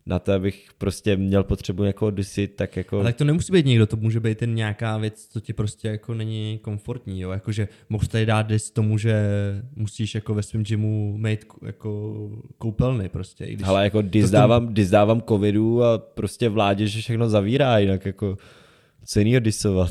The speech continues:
Speaker 1: <laughs>
Speaker 2: To já bych toho mě-, já bych toho měl, to
Speaker 1: Ale já ne, já jsem v pohodě, já jsem fakt jako spoko.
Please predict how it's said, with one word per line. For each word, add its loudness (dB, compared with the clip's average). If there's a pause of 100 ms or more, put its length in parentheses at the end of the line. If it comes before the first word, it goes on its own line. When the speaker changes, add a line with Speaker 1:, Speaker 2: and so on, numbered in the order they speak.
Speaker 1:
<laughs> 10 (920)
Speaker 2:
To -4
já -2
bych -8
toho -2
mě-, 0 (100)
já 0
bych 0
toho 6
měl, 4
to -10
Speaker 1:
Ale -2
já -2
ne, 0
já 0
jsem -6
v -16
pohodě, -2
já 0
jsem -6
fakt -6
jako -6
spoko. -10